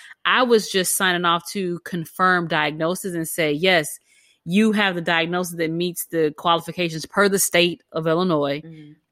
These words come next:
Speaker 1: to apply for a card." But the whole process at that time, and I don't know how, how it's changed over the years, it was still months, even after they turned in the card, that they could get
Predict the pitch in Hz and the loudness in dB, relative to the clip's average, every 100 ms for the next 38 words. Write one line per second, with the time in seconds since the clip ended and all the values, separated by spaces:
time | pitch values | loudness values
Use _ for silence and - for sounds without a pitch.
0 | _ _ - 226 208 185 - 165 - 196 | _ _ -2 2 2 2 2 -2 0 2
1 | 170 165 156 139 180 160 - - _ _ | 2 0 -4 -4 -2 -2 -2 -8 _ _
2 | _ _ _ _ _ _ - 160 202 185 | _ _ _ _ _ _ -16 -2 4 4
3 | 175 175 165 190 240 220 233 220 226 180 | 4 2 0 2 2 2 2 2 0 -2
4 | 165 160 185 - 170 160 160 185 185 175 | -2 0 -2 0 0 0 -2 -2 -2 -4
5 | - - 160 175 160 - - 175 165 156 | -4 -4 -2 0 -2 -4 -4 -2 -2 -2
6 | 160 151 156 190 202 170 156 - _ _ | -2 -4 -6 -2 0 0 -4 -12 _ _
7 | _ - 247 269 202 - 226 180 147 151 | _ 0 2 2 0 0 2 2 0 -4
8 | 240 262 - - 208 208 190 185 202 214 | -2 -2 -4 -6 -2 0 0 -2 -4 -2
9 | 196 165 151 226 240 190 165 175 170 185 | -2 -4 -4 -2 0 2 0 -4 -2 0
10 | 196 - 180 160 190 175 | 0 0 -6 0 2 2